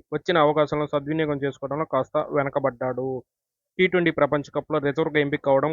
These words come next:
గమనార్హం. పెద్దగా ఆకట్టుకోని గిల్ను టీ ట్వంటీలో సూర్యకు డిప్యూటీగా నియమించడం ఆశ్చర్యపరిచే నిర్ణయమే. టీ ట్వంటీ ప్రపంచ కప్‌లో భారత్ విజేతగా నిలవడంలో కుల్దీప్ యాదవ్ కీలక పాత్ర పోషించాడు. కేవలం ఐదు మ్యాచ్ల్లో పది వికెట్లు తీసి అబ్బురపరిచాడు.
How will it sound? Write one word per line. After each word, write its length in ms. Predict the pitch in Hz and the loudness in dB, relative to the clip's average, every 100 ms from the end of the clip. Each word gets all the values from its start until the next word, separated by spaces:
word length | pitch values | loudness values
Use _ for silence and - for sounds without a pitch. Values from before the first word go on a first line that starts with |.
| 139 | -2
గమనార్హం. 600 | 135 139 139 123 131 127 117 _ _ _ | -2 2 0 0 -6 -10 -14 _ _ _
పెద్దగా 300 | 151 143 165 160 147 | 0 4 4 2 0
ఆకట్టుకోని 520 | 156 160 147 151 147 | 0 0 -2 -2 -2
గిల్ను 280 | 143 147 147 | -2 -2 -2
టీ 160 | 156 | -4
ట్వంటీలో 360 | 156 156 147 139 | -6 -4 -4 -4
సూర్యకు 420 | - 156 151 147 | -2 0 0 -2
డిప్యూటీగా 540 | 139 - 147 151 147 | -8 -8 -8 -4 -2
నియమించడం 500 | 143 139 135 135 151 165 147 | -2 -4 -6 -6 -6 -2 -2
ఆశ్చర్యపరిచే 600 | 143 156 143 135 - 143 | 0 -2 -2 -4 -2 -2
నిర్ణయమే. 540 | 131 127 127 127 127 120 _ _ _ _ _ _ _ - | -2 -2 -2 -2 -4 -6 _ _ _ _ _ _ _ 0
టీ 60 | 175 | 2
ట్వంటీ 260 | 170 156 | 2 0
ప్రపంచ 320 | 143 139 143 - | 2 2 0 -2
కప్‌లో 260 | 139 147 139 | -4 0 4
భారత్ 360 | 135 147 151 - | 6 4 2 -4
విజేతగా 380 | 143 147 139 143 | 0 0 0 -2
నిలవడంలో 380 | 139 135 135 | 0 -2 -2
కుల్దీప్ 460 | - 143 143 143 143 | -6 -4 -2 -2 0
యాదవ్ 240 | 135 151 - | 0 0 0
కీలక 220 | 143 147 | 0 0
పాత్ర 280 | 143 131 135 | -2 -4 -4
పోషించాడు. 580 | - 127 135 - 123 123 - _ _ _ | -4 -8 -10 -8 -8 -8 -12 _ _ _
కేవలం 300 | 165 170 160 151 | 4 4 4 4
ఐదు 180 | 147 | 2
మ్యాచ్ల్లో 400 | 147 147 147 151 | 2 0 0 -4
పది 200 | 143 143 143 | -2 -2 -2
వికెట్లు 320 | 139 151 147 | -4 -6 -4
తీసి 220 | 139 - | -4 -2
అబ్బురపరిచాడు. 680 | 143 135 156 143 127 131 127 | 0 2 2 2 0 -4 -4